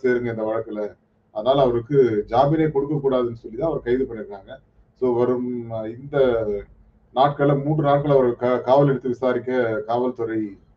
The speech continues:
அ, அப்ளை பண்ணிருக்காங்க கோர்ட்ல. So, அது வந்ததும் அவரை கடுமையாக விசாரிப்பார்கள் அப்படின்னு தோணுது. ஏன்னா பல தகவல்கள், உண்மை தகவல்கள் வெளியில வரலாம்.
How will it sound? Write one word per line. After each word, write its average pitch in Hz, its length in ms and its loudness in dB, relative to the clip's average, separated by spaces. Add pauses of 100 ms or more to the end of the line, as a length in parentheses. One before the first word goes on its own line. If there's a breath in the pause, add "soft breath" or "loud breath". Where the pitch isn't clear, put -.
(340)
அ, 110 40 -6
அப்ளை 113 220 -2
பண்ணிருக்காங்க 107 680 0
கோர்ட்ல. 117 360 -4
So, 113 240 -6
அது 104 120 -2
வந்ததும் 123 500 -4 (340)
அவரை 120 460 2
கடுமையாக 139 540 0
விசாரிப்பார்கள் 120 580 2
அப்படின்னு 110 300 -2
தோணுது. 110 280 -6
ஏன்னா 131 180 -2
பல 131 180 2
தகவல்கள், 139 420 2
உண்மை 123 300 -6
தகவல்கள் 113 540 -2
வெளியில 113 240 -4
வரலாம். 104 360 -6